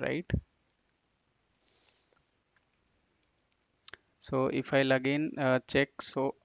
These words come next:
databases, enter,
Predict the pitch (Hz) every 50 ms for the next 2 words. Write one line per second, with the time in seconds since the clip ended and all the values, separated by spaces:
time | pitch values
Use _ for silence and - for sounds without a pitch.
0 | 147 - - - 127 120 120 - - 131 127 123 131 127 123 - - 175 196 208
1 | - - - - - _ _ _ _ _ _ _ _ _ _ _ _ _ _ _
2 | _ _ _ _ _ _ _ _ _ _ _ _ _ _ _ _ _ _ _ _
3 | _ _ _ _ _ _ _ _ _ _ _ _ _ _ - - 120 120 120 -
4 | - 175